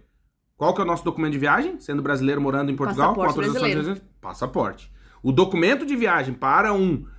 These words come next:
Speaker 1: cidadão de um país terceiro da União Europeia é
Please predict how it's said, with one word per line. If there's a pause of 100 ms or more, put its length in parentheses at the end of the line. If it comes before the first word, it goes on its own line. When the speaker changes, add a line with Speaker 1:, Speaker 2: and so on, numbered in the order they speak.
(400)
Speaker 1:
cidadão
de
um
país
terceiro
da
União
Europeia
é